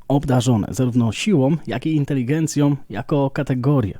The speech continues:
a nie pojedynczy gatunek, z pewnością twoje szanse na ostateczne zobaczenie jednego z twoich wyborów, orbity Księżyca, znacznie się zwiększą. Kto może wiedzieć, która z tych tez jest najlepsza dla obecnego krajobrazu, nie mówiąc już o tym, która będzie najlepsza dla przyszłych i ciągle zmieniających się krajobrazów, które nadejdą.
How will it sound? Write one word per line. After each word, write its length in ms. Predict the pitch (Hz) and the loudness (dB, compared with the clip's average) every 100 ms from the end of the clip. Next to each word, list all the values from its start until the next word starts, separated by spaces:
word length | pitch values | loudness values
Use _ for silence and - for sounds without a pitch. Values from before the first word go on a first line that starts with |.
| - - | -12 -4
a 80 | |
nie 100 | 117 | -2
pojedynczy 440 | 113 110 110 107 104 | 0 -2 -2 -2 -4
gatunek, 460 | 107 113 110 - - | -4 -2 -2 -4 -14
z 100 | - | -6
pewnością 420 | 110 131 151 131 | 0 0 2 -2
twoje 180 | - 107 | 0 -2
szanse 320 | 113 107 110 | -2 -2 -2
na 260 | 104 95 - | 0 -2 -4
ostateczne 580 | 107 113 117 - 113 | -6 -4 -4 -2 -2
zobaczenie 400 | 107 101 - 113 98 | -2 -4 -2 -2 -2
jednego 400 | 110 120 165 123 | -2 0 2 0
z 40 | |
twoich 260 | - 107 101 | -2 -6 -4
wyborów, 560 | 104 104 107 147 - - - | -4 -2 -2 -2 -4 -16 -6
orbity 340 | 139 180 175 | -2 0 -2
Księżyca, 580 | - 147 131 120 117 92 | 0 2 2 0 -2 -4
znacznie 400 | 120 117 - 117 | -2 -2 -2 -4
się 120 | 117 | -4
zwiększą. 520 | 101 123 110 - - - - - - _ | -2 -2 -4 -8 -12 -14 -20 -20 -20 _
Kto 140 | - 202 | -6 2
może 200 | 180 156 | 4 6
wiedzieć, 420 | 175 107 - - | 6 4 -2 -4
która 200 | - 117 | -2 -2
z 40 | |
tych 160 | - - | -2 -2
tez 280 | 123 117 113 | 0 0 -2
jest 140 | 104 | 0
najlepsza 460 | 107 110 104 - - | 2 2 0 -4 -6
dla 160 | 101 | -4
obecnego 380 | 101 101 113 98 | -4 -2 -2 -2
krajobrazu, 600 | 107 101 95 98 76 85 | -2 -2 0 -2 -4 -6
nie 120 | 107 | 0
mówiąc 300 | 123 127 120 | 2 4 2
już 140 | 117 123 | 0 -2
o 80 | |
tym, 260 | 131 113 117 - - - - | -2 -2 -2 -6 -20 -20 -20
która 280 | - 175 175 | -8 -2 0
będzie 320 | 143 147 139 | 4 4 4
najlepsza 360 | 127 120 123 117 | 4 2 0 -2
dla 120 | 101 | -4
przyszłych 460 | - 123 - - - | -4 -6 -6 -10 -8
i 60 | |
ciągle 280 | - 110 107 | -4 -2 0
zmieniających 480 | 104 104 104 98 101 | 0 0 0 -2 -6
się 140 | 92 | -8
krajobrazów, 640 | - 117 104 101 92 95 - | -8 -6 -2 -2 -2 -6 -8
które 240 | - 95 | -6 -4
nadejdą. 560 | 101 92 113 92 80 | -2 -2 -2 -4 -8